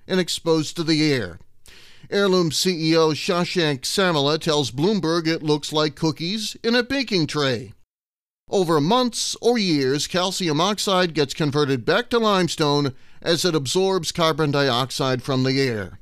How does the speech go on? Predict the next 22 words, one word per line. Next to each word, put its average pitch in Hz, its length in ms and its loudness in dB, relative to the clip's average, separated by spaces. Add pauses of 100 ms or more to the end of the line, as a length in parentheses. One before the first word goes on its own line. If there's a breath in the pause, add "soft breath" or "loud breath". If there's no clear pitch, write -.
(640 loud breath)
But 147 260 2
Heirloom 214 480 2
says 147 380 0
that 143 220 0
by 135 180 2
turning 180 400 2
the 143 100 2
material 151 600 2
into 135 220 0
a 123 100 2
fine 127 320 0
powder 175 520 0
and 135 280 -2
carefully 202 480 -2
placing 165 420 -2
the 131 100 -2
trays 170 380 -2
to 160 80 -4
maintain 147 380 0
the 131 60 -2
right 131 200 -2
conditions, 165 640 -2